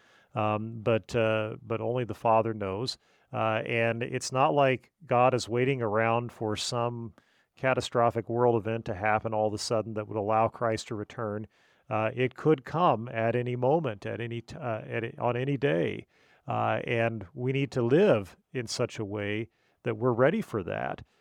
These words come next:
Uh, and so that means that, well, y-, we shouldn't just kind of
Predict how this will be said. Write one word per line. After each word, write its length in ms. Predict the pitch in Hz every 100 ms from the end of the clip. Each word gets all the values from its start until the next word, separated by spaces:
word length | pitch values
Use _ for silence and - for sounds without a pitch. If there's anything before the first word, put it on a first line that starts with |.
| _ -
Uh, 280 | 113 107 110
and 180 | 120 117
so 140 | -
that 240 | 135 131 131
means 320 | 135 139 127
that, 180 | 127 120
well, 400 | 139 139 143 101 _
y-, 340 | 180 170 165 196 156 _ _ _ _ -
we 220 | 156 135
shouldn't 340 | - 156 139 123
just 280 | 131 -
kind 180 | - 131
of 140 | 120